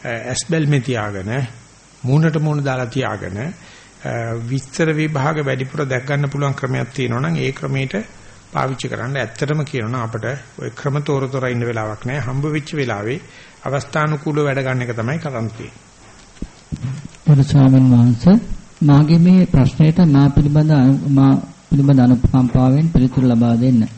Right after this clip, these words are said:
Speaker 2: මා ටික කාලයක සිට දිගටම භාවනා කරනවා.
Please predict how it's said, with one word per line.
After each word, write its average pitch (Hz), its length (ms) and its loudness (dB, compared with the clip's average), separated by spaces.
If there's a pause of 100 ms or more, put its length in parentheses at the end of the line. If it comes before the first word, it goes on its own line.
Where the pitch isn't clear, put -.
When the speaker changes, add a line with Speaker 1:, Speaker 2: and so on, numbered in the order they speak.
(540)
Speaker 2:
මා 156 200 4
ටික 175 240 2
කාලයක 160 460 2
සිට 165 260 2 (160)
දිගටම 147 460 2
භාවනා 139 480 4
කරනවා. 123 440 4